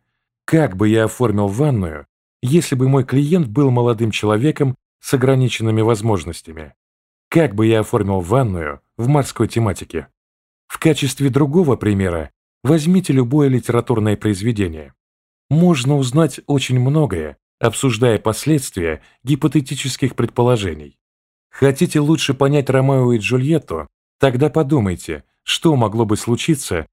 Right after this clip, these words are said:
если бы юные влюбленные не погибли. Продолжилась бы вражда между Монтекки и Капулетти, поженились бы Ромео и Джульетта.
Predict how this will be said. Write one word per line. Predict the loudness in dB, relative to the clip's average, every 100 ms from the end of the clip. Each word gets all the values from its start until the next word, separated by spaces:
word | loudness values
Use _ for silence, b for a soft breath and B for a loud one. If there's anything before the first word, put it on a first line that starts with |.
| _ -6
если | 0 0 0
бы | 0 2
юные | 2 2 2
влюбленные | 2 0 2 0 2 2 0
не | 0
погибли. | 0 0 -2 -4 -10 -12 _ _ _
Продолжилась | 2 2 4 2 2 2 0 2
бы | 0
вражда | 2 2 2 0
между | 2 0 0
Монтекки | 0 0 0 -2 0 -4
и |
Капулетти, | -2 -2 0 0 -2 -12 -16 _ _ -2
поженились | 0 2 2 2 2 -2
бы | -2
Ромео | 0 2 2 0 0
и | 0
Джульетта. | 0 -2 0 -2 -4 -18